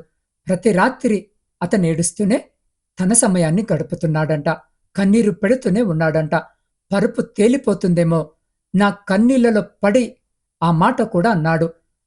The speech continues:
"నా కన్నీళ్ల చేత నా పడక కొట్టుకొని పోచినది." అంటే ఇంకా ఎంతగా ఏడుస్తున్నాడు అనంటే,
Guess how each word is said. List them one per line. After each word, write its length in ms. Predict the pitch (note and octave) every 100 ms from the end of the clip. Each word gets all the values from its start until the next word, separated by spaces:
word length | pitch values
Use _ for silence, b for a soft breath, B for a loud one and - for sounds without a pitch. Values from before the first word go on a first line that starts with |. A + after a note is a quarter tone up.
| -
"నా 120 | F3
కన్నీళ్ల 480 | D#3 - F3+ G#3+ F3+
చేత 280 | F3 E3+ A#3
నా 180 | G#3 D3+
పడక 420 | - F3 A#3+ B3
కొట్టుకొని 480 | - E3 E3+ E3 F#3+
పోచినది." 880 | - D#3 D#3 F3 D#3 D#3+ D#3+ - _ _ -
అంటే 440 | D#3+ F3+ C#4+ - _ _ _ _ -
ఇంకా 220 | F#3+ F3+
ఎంతగా 520 | D#3 E3+ B3 C#4+ C4 G#3
ఏడుస్తున్నాడు 920 | D#3+ E3+ F#3 - E3+ D#3+ E3 D#3 D#3 _ _ -
అనంటే, 560 | D#3 D#3 F#3 C#4+ -